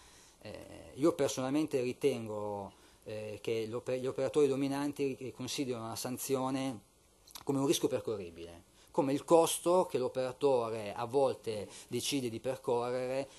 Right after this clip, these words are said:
per mettere fuori gioco il, il, gli op-, gli operatori in concorrenza sul mercato. È un rischio che corre, sa che costa mandar via, tenerti posto dal mercato, cinque, dieci, quindici, venti milioni di euro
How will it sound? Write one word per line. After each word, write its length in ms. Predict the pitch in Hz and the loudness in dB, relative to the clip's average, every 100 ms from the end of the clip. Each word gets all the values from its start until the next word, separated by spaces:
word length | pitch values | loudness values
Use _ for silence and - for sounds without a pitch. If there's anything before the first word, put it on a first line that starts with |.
| - - | -20 -4
per 200 | 127 127 | -2 2
mettere 440 | 143 - 120 117 | 0 0 -4 -4
fuori 320 | - 131 127 | -2 0 2
gioco 640 | 120 127 120 117 120 117 113 | 4 4 4 2 2 2 0
il, 100 | 110 | -4
il, 460 | 110 113 104 107 107 | -6 -6 -8 -10 -6
gli 80 | |
op-, 160 | 113 - | -8 -6
gli 60 | 120 | -6
operatori 720 | 120 117 - 117 120 117 113 - - - | -4 -4 -2 0 0 -2 -8 -14 -20 -18
in 200 | 110 107 | -12 -8
concorrenza 540 | - 117 123 120 110 | -4 -2 2 0 0
sul 160 | 110 113 | -6 -8
mercato. 580 | 107 98 98 80 95 - | -8 -8 -8 -8 -10 -6
È 80 | 175 | 2
un 120 | 185 | 4
rischio 260 | 202 - | 4 4
che 120 | - - | 2 0
corre, 460 | 95 80 80 87 | -6 -8 -8 -12
sa 220 | - 165 | -8 -6
che 160 | 160 131 | -2 2
costa 680 | - 139 - - 104 92 85 | 6 4 4 -6 -6 -6 -8
mandar 420 | - 113 117 127 127 | -10 -8 -4 -6 -6
via, 280 | 131 117 | -6 -6
tenerti 340 | 98 110 107 113 | -6 -10 -12 -10
posto 360 | - 120 - | -6 -6 -6
dal 80 | 107 | -10
mercato, 520 | 110 101 117 92 - | -12 -10 -8 -8 -10
cinque, 420 | - - 120 98 104 | -14 -12 -12 -10 -10
dieci, 320 | 117 104 - | -8 -10 -12
quindici, 380 | 120 107 104 101 | -14 -14 -14 -12
venti 240 | 107 101 | -14 -14
milioni 220 | 113 107 | -14 -10
di 180 | 151 107 | -8 -6
euro 260 | 87 95 | -6 -8